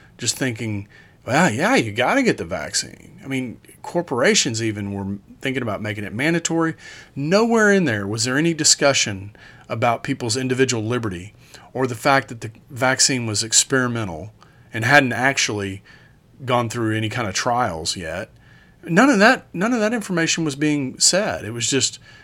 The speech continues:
"No, you gotta take this so you don't die." And of course, a whole bunch of people didn't take it, and a bunch of people didn't die. In fact, some people died from taking the vaccine.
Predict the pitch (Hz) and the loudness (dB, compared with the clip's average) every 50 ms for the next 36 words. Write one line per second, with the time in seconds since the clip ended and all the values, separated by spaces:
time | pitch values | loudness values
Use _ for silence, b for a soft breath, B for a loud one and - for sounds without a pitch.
0 | B B B 143 170 185 175 175 160 147 - - 175 170 - 143 - - 143 131 | B B B 6 6 8 8 8 6 6 4 2 0 0 2 2 2 2 2 2
1 | 123 131 123 117 120 127 131 147 113 - - - - - b b b b b b | -2 -2 -4 -2 -2 0 0 0 -2 -6 -8 -12 -18 -20 b b b b b b
2 | b b b - 180 185 170 - - 131 120 113 - 113 101 139 156 151 123 156 | b b b 0 0 0 0 0 -2 -2 0 0 -2 0 4 4 4 4 4 2
3 | 160 - - - 120 110 101 104 101 101 98 95 98 - 110 95 95 - - 120 | -2 -2 -4 -6 -6 -6 -4 -4 -4 -4 -4 -4 -4 -4 -4 -4 -4 -4 -6 -6
4 | - - - - _ - - - - - 113 104 101 98 107 - 110 104 104 101 | -8 -8 -12 -20 _ -20 -20 -18 -12 -8 -8 -6 -6 -6 -8 -8 -8 -6 -4 -4
5 | 104 107 113 113 131 123 131 135 127 147 160 156 147 170 180 220 214 - - 107 | -2 -4 -4 -4 -4 -4 -2 0 0 2 2 2 4 4 4 4 2 -2 -6 -10
6 | - - - b b b b b b b b 117 - 151 156 151 - 220 240 214 | -14 -18 -20 b b b b b b b b 2 4 4 6 6 4 4 4 4
7 | 180 - 160 143 131 151 151 160 175 175 - - 180 170 - 190 240 262 - 170 | 2 2 2 2 4 6 6 6 6 4 0 -2 -6 -4 -2 -4 -4 -2 -2 -4
8 | - 190 175 76 58 - - - - - - - - - | -4 -4 -6 -8 -10 -10 -8 -8 -8 -8 -10 -16 -20 -20